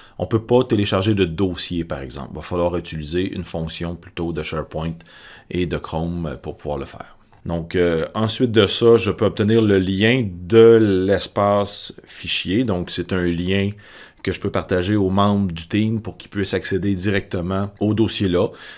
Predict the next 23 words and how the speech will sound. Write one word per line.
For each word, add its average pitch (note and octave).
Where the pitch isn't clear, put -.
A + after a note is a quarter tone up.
C'est B2
un B2+
lien B2+
aussi C3
que A2+
je -
pourrais G#2
utiliser G2
pour, G2+
euh, E2+
lier F#2+
dans G2
un G2+
autre G#2+
Teams G#2
avec F2+
un F#2
onglet, F#2+
exemple, F2+
vers E2+
un F2
site E2
web. A2+